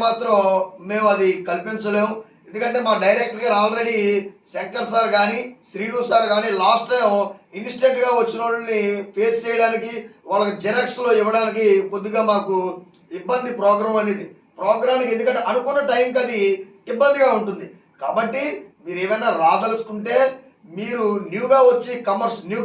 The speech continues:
కమర్స్, మీరు ఏ మీడియం, తెలుగు మీడియమా, ఇంగ్లీష్ మీడియమా అనేది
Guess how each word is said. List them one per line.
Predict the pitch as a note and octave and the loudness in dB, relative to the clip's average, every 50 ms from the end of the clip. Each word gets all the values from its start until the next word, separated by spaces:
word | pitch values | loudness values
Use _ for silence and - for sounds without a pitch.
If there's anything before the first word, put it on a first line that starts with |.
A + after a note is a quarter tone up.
| - B3 | 0 0
కమర్స్, | A#3 A3 G#3+ G3 - - - - - _ _ D3+ G3 | 2 2 2 0 0 -4 -10 -16 -20 _ _ -12 -8
మీరు | A#3+ B3 A#3+ G#3+ F#3 F#3 G#3 | -8 -6 -4 -2 2 2 4
ఏ | A#3+ B3+ - | 4 4 2
మీడియం, | C#4 B3 G3+ E3+ - - - - - | 0 -2 -4 -4 -6 -8 -12 -12 -8
తెలుగు | G3 G#3+ B3 C4 C4+ C4+ | -8 -6 -6 -4 -4 -4
మీడియమా, | C4 B3+ B3 A3+ A3 A3 A3+ A#3+ C4 B3 - - - F3 G#3+ | -4 -2 -2 2 4 4 4 4 2 -2 -4 -10 -12 -10 -10
ఇంగ్లీష్ | A3 B3+ C#4 A3 - - A3 | -8 -8 -8 -10 -10 -10 -8
మీడియమా | B3 A#3+ A3+ G#3+ G#3 G#3 E3+ F3 - - - - - _ - D#3+ | -6 -4 -2 2 4 4 4 4 4 0 -2 -10 -20 _ -10 -8
అనేది | F#3 G#3+ B3 C4 C4 | -2 0 0 2 2